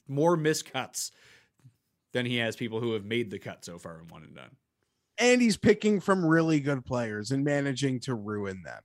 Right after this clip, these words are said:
Speaker 1: Yeah, Im, Finau, Spieth, Day, and Sam Burns.
Speaker 2: Like, it's not like Cust has to pick from players who aren't, who are ranked above fortieth in the world, and then we're making fun of him for missed cuts. No,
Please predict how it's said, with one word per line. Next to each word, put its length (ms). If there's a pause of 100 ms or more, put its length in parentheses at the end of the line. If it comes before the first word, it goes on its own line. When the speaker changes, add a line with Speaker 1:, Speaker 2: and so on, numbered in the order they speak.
Speaker 1:
Yeah, 220 (120)
Im, 360 (200)
Finau, 380
Spieth, 640
Day, 240
and 120
Sam 280
Burns. 420 (840)
Speaker 2:
Like, 220
it's 180
not 200
like 200
Cust 340
has 200
to 120
pick 220
from 140
players 320
who 160
aren't, 380 (100)
who 300
are 200
ranked 540
above 460
fortieth 480
in 100
the 100
world, 400
and 160
then 140
we're 140
making 320
fun 180
of 100
him 140
for 120
missed 280
cuts. 300
No, 320